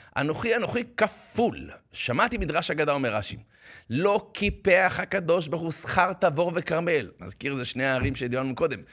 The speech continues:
שבאו למתן תורה, לתת עליהם את התורה, וחזרו בבושת פנים. תכלס לא נבחרו, נכון? נו, מה אז מה? אז כביכול זהו, נמחקים מפני ההיסטוריה? ממש לא. אמר להם הקדוש ברוך הוא, "סוף דבר אני פורע לכם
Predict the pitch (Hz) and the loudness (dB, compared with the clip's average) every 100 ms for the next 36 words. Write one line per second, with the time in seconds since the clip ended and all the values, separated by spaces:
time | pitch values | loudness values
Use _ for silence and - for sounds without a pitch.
0 | - - 190 160 170 202 208 190 175 202 | -14 -4 -2 2 2 2 2 0 2 0
1 | 185 185 196 208 185 - 220 214 196 208 | 0 2 4 4 2 0 0 2 2 2
2 | 190 180 185 196 220 233 226 196 302 240 | 2 2 2 4 4 2 0 0 0 2
3 | 226 220 202 180 165 - - - 185 165 | 2 0 2 0 0 -6 -8 -4 -2 -2
4 | 165 180 120 113 90 92 143 156 - - | -2 -2 -2 -4 -8 -6 -2 -2 -4 -8
5 | 165 - 104 113 104 92 - - - 113 | -8 -8 -4 -4 -4 -8 -10 -20 -10 -6
6 | - 139 165 165 143 147 131 120 151 156 | -4 -2 0 0 0 0 -2 -6 -4 -4
7 | - 147 120 190 226 226 95 95 120 - | -2 0 0 2 2 2 -2 -4 -4 -4
8 | 147 - - - 175 175 180 180 175 170 | -4 -6 -6 2 2 2 0 0 0 -2
9 | 135 120 110 95 92 - - _ _ - | -4 -4 -6 -8 -12 -16 -20 _ _ -4
10 | - - 196 190 - 135 147 147 160 156 | -2 2 2 0 -4 -2 -2 2 2 2
11 | 151 151 170 151 151 180 185 185 208 233 | -2 -4 -2 0 2 4 4 2 0 0